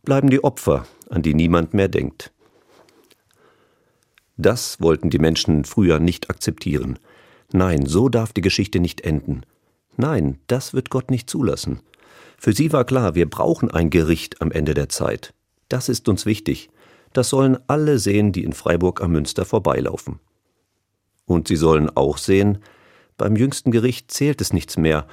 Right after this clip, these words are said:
ob sie in ihrem Leben König, Staatsanwältin oder Bischof gewesen sind.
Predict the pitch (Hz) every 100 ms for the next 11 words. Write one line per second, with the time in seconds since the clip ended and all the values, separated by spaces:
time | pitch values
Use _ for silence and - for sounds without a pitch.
0 | - - _ - 82 - 80 80 78 76
1 | 80 78 67 - 90 101 78 - - -
2 | - 76 - 98 82 78 78 80 71 -
3 | 71 67 - 95 - 73 73 78 78 71